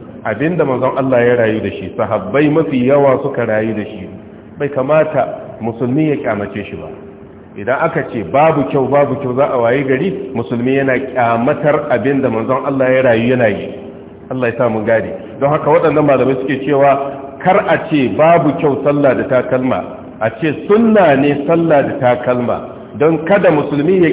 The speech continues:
kyamaci wannan sunnar, alhali kuma sunnar manzon Allah ce. Mazhabar al-Imam Abu Hanifa yana Al-Baharur Ra'iq, mujallal na biyu, shafin talatin da biyu, haka mazhabar al-Imam Ahmad bin Hanbal, wa huwa as-sawab, kuma babu shakka wannan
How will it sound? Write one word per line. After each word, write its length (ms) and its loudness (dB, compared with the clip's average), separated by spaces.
kyamaci 420 2
wannan 380 2
sunnar, 600 2
alhali 420 2
kuma 220 0
sunnar 240 2
manzon 260 2
Allah 320 -2
ce. 120 -12
Mazhabar 360 2
al-Imam 460 0
Abu 240 -2
Hanifa 320 -4
yana 320 2
Al-Baharur 480 -2
Ra'iq, 480 -2
mujallal 400 -4
na 60 -4
biyu, 180 -6
shafin 320 -4
talatin 360 -4
da 60 -4
biyu, 340 -4
haka 560 0
mazhabar 400 -2
al-Imam 400 0
Ahmad 320 -2
bin 120 -4
Hanbal, 360 0
wa 160 -2
huwa 160 -2
as-sawab, 420 2
kuma 180 -4
babu 240 2
shakka 240 -4
wannan 240 -4